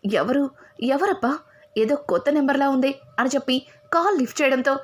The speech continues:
ఇక శారద, "నమస్కారం వదిన గారు" అని అనడంతో ఒక్కసారిగా శారదకి ఏమీ అర్థం కాదు. "మీరు, మీరు"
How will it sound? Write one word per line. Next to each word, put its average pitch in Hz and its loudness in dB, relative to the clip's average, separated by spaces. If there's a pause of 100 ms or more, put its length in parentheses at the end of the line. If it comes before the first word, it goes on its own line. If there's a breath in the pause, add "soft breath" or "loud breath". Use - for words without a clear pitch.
(300 loud breath)
ఇక 262 2
శారద, 254 0 (500 loud breath)
"నమస్కారం 294 0
వదిన 247 0
గారు" 254 0 (320)
అని 277 2 (160)
అనడంతో 269 0 (400 loud breath)
ఒక్కసారిగా 285 0
శారదకి 277 0 (400 soft breath)
ఏమీ 247 2 (140)
అర్థం 247 -2
కాదు. 277 2 (420 loud breath)
"మీరు, 269 2 (540 loud breath)
మీరు" 277 2